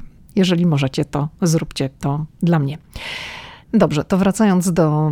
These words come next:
do samego podcastu. Początkowo to był solo show, czyli tylko i wyłącznie ja. Tak było mniej więcej do pięćdziesiątego odcinka i wtedy zaczęłam zapraszać gości. Polka na Hawajach, tak, Bożena Jarnot była gościem pięćdziesiątego odcinka, pamiętam dokładnie.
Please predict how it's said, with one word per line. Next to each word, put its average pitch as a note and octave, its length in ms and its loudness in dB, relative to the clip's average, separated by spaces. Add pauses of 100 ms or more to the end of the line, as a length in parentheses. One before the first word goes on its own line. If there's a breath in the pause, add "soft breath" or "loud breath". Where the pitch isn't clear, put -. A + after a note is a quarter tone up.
(120)
do D#3 100 0
samego D3+ 340 0
podcastu. - 420 -6
Początkowo A3 560 0
to F#3+ 140 0
był E3+ 200 2
solo D#3 360 0
show, A3+ 600 -2 (120)
czyli D3+ 380 -2 (100)
tylko A#3+ 280 0
i G3+ 80 2
wyłącznie F#3+ 520 0
ja. E3+ 160 0
Tak F#3 200 -4
było E3+ 200 2
mniej E3+ 240 2
więcej E3+ 340 0
do D#3 140 0
pięćdziesiątego E3 840 0
odcinka C4 460 -4
i F3 60 -2
wtedy E3+ 320 -2
zaczęłam D3 680 -2
zapraszać D#3 600 -6
gości. G3+ 500 0 (920 loud breath)
Polka F3 260 2
na D#3+ 80 2
Hawajach, D3+ 520 0
tak, - 460 -4 (100)
Bożena D#3 380 0
Jarnot C#3+ 360 -2
była D3 240 -2
gościem D#3 360 0
pięćdziesiątego D3+ 800 0
odcinka, E3 680 -2
pamiętam D3+ 480 0
dokładnie. F#3+ 680 0